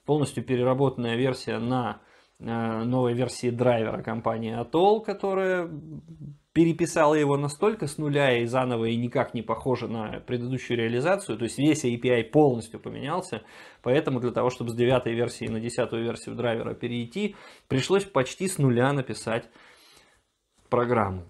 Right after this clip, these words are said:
кассовую. Что я сделал, в общем-то, и на гитхабе эта вторая версия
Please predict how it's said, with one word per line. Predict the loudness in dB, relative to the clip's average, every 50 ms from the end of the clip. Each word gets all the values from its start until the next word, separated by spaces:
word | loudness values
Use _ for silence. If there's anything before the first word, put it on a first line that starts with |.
| -20 _ _ _ _ _
кассовую. | 0 0 0 0 -4 -14 -14 -14 -14 -14 -14 -16 -18 _ _ _ _ _ _ _ -14
Что | -6 0 2 4
я | 6 6 4
сделал, | 4 0 0 2 4 6 6 6 6 4 4
в | 2 -2
общем-то, | -2 -2 -4 -8 -8 -6 -4 -4
и | -4 -4 -2 -4
на | -4 -2
гитхабе | -4 -4 -4 -2 -4 -2 -2 -2 -2 -2
эта | -4 -6 -8
вторая | -6 -6 -4 -2 -2 0 0 -2
версия | -2 -2 -4 -6 -6 -8 -8 -8 -8 -8 -10